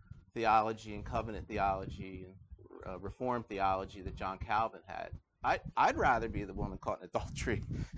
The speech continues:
<laughs> Sit with Jesus. Um, so I think th-, this, the Lord takes a tremendous burden off of our shoulders with this whole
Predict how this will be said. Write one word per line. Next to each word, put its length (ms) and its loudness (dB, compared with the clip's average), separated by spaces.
<laughs> 540 0
Sit 300 4
with 160 6
Jesus. 600 4
Um, 560 4
so 440 4
I 200 8
think 320 2
th-, 120 -10
this, 300 0
the 160 4
Lord 380 10
takes 300 -2
a 100 0
tremendous 1080 0
burden 380 2
off 240 0
of 140 -6
our 140 2
shoulders 560 -6
with 140 -12
this 180 -12
whole 560 -2